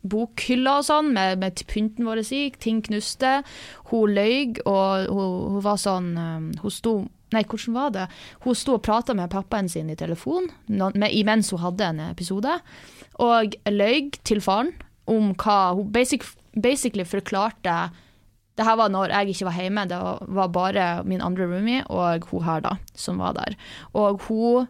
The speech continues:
eh, sto og pratet, eh, med pappaen på telefon, løy, løy, løy. Tina, min roomie som jeg, ja, bodde med, hun s-, hun sto i, eh,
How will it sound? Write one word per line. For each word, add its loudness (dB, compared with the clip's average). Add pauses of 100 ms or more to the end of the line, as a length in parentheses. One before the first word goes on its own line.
eh, 2
sto -2
og 0
pratet, 0 (760)
eh, 0
med 2
pappaen -2
på -2
telefon, -2
løy, 2
løy, 0
løy. 0 (320)
Tina, 4 (580)
min 2
roomie 4
som -2
jeg, -2
ja, 0
bodde -2
med, -2 (320)
hun 0
s-, -10
hun 0
sto -2 (180)
i, 0
eh, 0